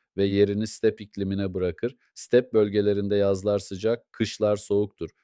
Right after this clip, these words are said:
Bitki örtüsü ilkbaharda yeşeren bozkırlardır. Yavşan otu ve üzerlik otu yaygındır. Bu alanlarda tarla faresi,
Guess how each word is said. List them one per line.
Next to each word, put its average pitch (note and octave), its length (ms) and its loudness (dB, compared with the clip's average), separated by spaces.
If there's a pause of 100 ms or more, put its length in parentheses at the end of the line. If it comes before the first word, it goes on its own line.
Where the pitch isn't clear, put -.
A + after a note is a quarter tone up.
(120)
Bitki G#2 300 0
örtüsü G#2 440 2
ilkbaharda G2+ 600 -2
yeşeren G2 540 -2
bozkırlardır. F#2+ 840 -4 (220)
Yavşan G#2 560 2
otu G2 260 -2
ve G#2 140 4
üzerlik G2 520 -2
otu G2+ 240 -4
yaygındır. G2 640 -2 (260)
Bu A2+ 120 4
alanlarda G#2 680 2
tarla G#2 340 2
faresi, F#2+ 600 -2